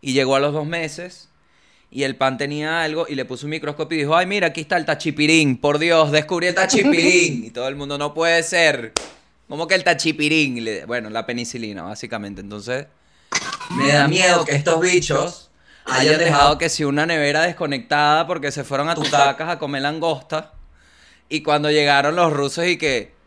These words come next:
Speaker 1: "Marico, aquí, aquí, este hongo es la cura". <laughs> ¿Me entiendes? Me da rechera. Me da demasiada rechera que sea real.
Speaker 2: Pero es que yo también pensé en eso. Yo dije, "A, a lo mejor",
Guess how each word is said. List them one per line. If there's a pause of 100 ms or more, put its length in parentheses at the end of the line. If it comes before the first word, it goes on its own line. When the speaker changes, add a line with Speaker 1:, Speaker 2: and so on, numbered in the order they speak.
(480)
Speaker 1:
"Marico,
aquí,
aquí,
este
hongo
es
la
cura". (200)
<laughs>
¿Me
entiendes? (580)
Me
da
rechera. (720)
Me
da
demasiada
rechera
que
sea
real. (600)
Speaker 2:
Pero (100)
es
que
yo
también
pensé
en
eso.
Yo
dije,
"A, (420)
a
lo
mejor",